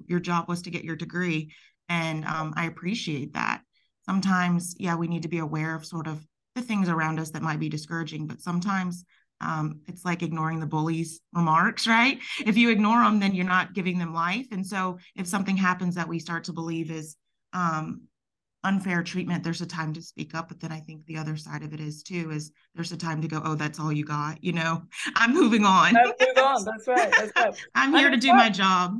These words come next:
Speaker 1: <laughs>
Speaker 2: Yeah. And what was quite interesting for me, though, I should just share this, is because, um,
Speaker 1: Sure.
Speaker 2: what, in the final, um, year, you know, 'cause, um, I don't know if it's the same when you study, but, uh, you do, you do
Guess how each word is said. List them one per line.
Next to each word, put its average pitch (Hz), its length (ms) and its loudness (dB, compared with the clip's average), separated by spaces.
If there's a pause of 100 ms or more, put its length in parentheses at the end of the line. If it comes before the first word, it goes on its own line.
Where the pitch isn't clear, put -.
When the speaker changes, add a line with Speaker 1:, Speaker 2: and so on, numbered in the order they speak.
(160)
Speaker 1:
<laughs> 466 220 -4
Speaker 2:
Yeah. 262 360 0 (300)
And 294 220 2
what 392 160 4
was 466 160 -2
quite 254 220 4
interesting 247 500 -6
for 196 100 -8
me, 208 240 -8
though, 139 320 -4 (340)
I 185 80 -4
should 202 120 -10
just - 380 -10
share 190 240 4
this, 160 180 -2
is 170 140 -10
because, 180 420 -6
um, 175 240 -2
Speaker 1:
Sure. 208 240 -10 (260)
Speaker 2:
what, 208 340 0
in 208 160 -4
the 202 80 -2
final, 240 720 2
um, 165 500 -4 (680)
year, 151 540 -2
you 170 100 -10
know, 175 140 -6
'cause, 175 340 -12
um, 151 400 -10 (240)
I 165 60 -10
don't 196 120 -4
know 175 60 -4
if 175 100 -10
it's 156 140 -20
the 180 60 -6
same 160 300 -8 (400)
when 156 200 -12
you 165 100 -12
study, 165 260 -8
but, 156 260 -10 (400)
uh, 151 380 -4
you 160 100 -12
do, 165 140 -12 (260)
you 165 100 -14
do 165 120 -12